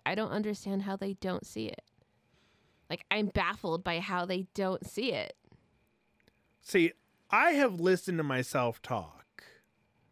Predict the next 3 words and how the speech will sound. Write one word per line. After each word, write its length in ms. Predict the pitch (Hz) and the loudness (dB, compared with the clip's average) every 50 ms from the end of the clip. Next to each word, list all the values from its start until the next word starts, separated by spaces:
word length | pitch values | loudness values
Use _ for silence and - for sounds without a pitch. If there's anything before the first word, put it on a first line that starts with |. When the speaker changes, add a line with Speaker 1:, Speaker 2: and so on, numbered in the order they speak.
| _ _ _ _ _ _ _ _ _ _ _ _ _ _ _ _ - | _ _ _ _ _ _ _ _ _ _ _ _ _ _ _ _ 2
Speaker 2:
And 200 | 151 160 160 160 | 2 4 4 4
I 200 | 170 180 214 220 | 4 4 4 4
try, 880 | - - - - - 185 202 214 226 240 233 208 175 139 117 113 117 | 2 -4 -10 -10 -8 -8 -6 -2 0 2 4 4 6 4 4 2 -2